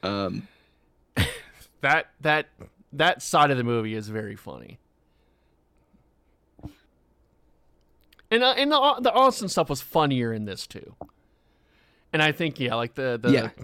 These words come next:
Speaker 2: stuff
Speaker 1: Yeah,
Speaker 2: with the
Speaker 1: I would agree.
Speaker 2: Yeah. So, yeah, this, this definitely holds up pretty well.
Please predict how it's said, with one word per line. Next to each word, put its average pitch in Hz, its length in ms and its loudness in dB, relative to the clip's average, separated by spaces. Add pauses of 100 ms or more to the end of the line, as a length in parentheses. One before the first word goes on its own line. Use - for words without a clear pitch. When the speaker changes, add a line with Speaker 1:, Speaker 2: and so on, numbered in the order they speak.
Speaker 2:
stuff - 120 -14
Speaker 1:
Yeah, 151 240 4
Speaker 2:
with - 140 -4
the 135 60 0
Speaker 1:
I 123 240 2
would 151 100 4
agree. 90 280 -4 (140)
Speaker 2:
Yeah. 110 240 -12 (880)
So, 104 340 -12 (160)
yeah, 196 180 4
this, 214 240 0
this 180 200 -6
definitely 131 280 -2
holds 113 220 -4
up 117 140 -8
pretty 110 160 -14
well. 98 260 -16